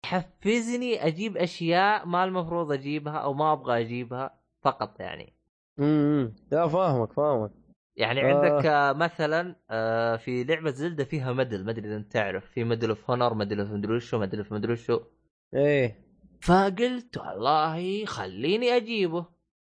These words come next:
Speaker 1: يوم
Speaker 2: حلو.
Speaker 1: عرفت كيف ينجاب، طفيت اللعبة وحطيتها. قلت: "لا أبوك وأبو الميدل ولا أبغاه ولا أبي أجيبه ولا بطيخ مع نفسكم".
Speaker 2: <laughs> ليش؟
Speaker 1: آه،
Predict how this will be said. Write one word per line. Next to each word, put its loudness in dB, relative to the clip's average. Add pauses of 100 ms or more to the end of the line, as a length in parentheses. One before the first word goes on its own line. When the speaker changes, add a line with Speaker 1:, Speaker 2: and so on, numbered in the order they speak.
(100)
Speaker 1:
يوم 6
Speaker 2:
حلو. 6
Speaker 1:
عرفت 2
كيف -2
ينجاب، -2 (420)
طفيت -4
اللعبة -4
وحطيتها. -8
قلت: -12
"لا -2
أبوك -6
وأبو -4
الميدل -2
ولا 2
أبغاه 2
ولا 0
أبي 0
أجيبه -4 (160)
ولا 2
بطيخ -2
مع 0
نفسكم". -4
Speaker 2:
<laughs> -4
ليش؟ 0 (440)
Speaker 1:
آه، 0